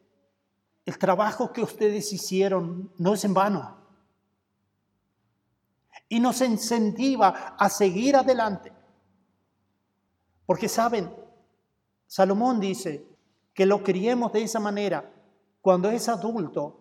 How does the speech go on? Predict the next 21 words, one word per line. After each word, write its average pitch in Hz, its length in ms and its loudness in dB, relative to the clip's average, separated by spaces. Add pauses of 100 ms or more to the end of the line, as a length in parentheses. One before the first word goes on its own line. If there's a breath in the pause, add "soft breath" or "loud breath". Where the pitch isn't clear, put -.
se - 180 -4
acordará 196 1000 0
de 170 140 -2
lo 170 140 -2
que 180 120 -2
ha 190 120 0
recibido. 151 720 -10 (720)
Vale 185 340 -2
la 175 140 -4
pena. 143 340 -12 (2000)
Aun 208 220 4
si 220 180 0
hoy 220 200 6
todavía 208 480 2
no, 196 180 4 (100)
tal 185 160 4
vez 185 180 0
no 190 180 4
vemos 202 440 2
el 185 100 4
resultado, 185 880 0